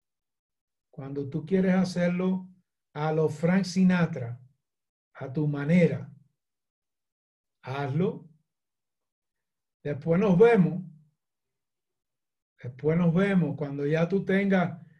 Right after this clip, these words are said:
un, un chichón por aquí, una herida por allá, esto y lo otro. Entonces vienes llorando, "Ay, Señor".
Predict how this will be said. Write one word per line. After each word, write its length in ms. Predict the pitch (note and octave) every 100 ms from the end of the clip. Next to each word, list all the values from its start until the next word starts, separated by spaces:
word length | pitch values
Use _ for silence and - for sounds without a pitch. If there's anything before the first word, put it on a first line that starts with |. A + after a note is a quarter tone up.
| _ _ _
un, 720 | D3+ F3+ F#3+ F#3 E3 D3+ E3+ - - _ _ C#3
un 200 | E3+ -
chichón 480 | F#3+ - G3 F#3
por 200 | F3+ E3+
aquí, 560 | D#3 D3+ F#3+ G3 D#3+ -
una 280 | D3+ E3+ F#3
herida 380 | F3 G3 G3 F3+
por 180 | D#3+ D3+
allá, 560 | D3+ F#3+ G3 E3+ C3+ - _ _ _ _ -
esto 420 | F3+ G#3+ F#3 E3+
y 40 |
lo 140 | D#3+ F3
otro. 400 | G#3+ G3+ D3+ D3
Entonces 420 | C3+ F#3 E3+ F#3+
vienes 340 | G3 G#3+ G3+
llorando, 580 | F#3 F3+ F3+ F3+ F#3 G#3+
"Ay, 320 | C#4 C#4 A#3+
Señor". 880 | F#3 - A2 F#3+ G#2+ A2 A2 F#3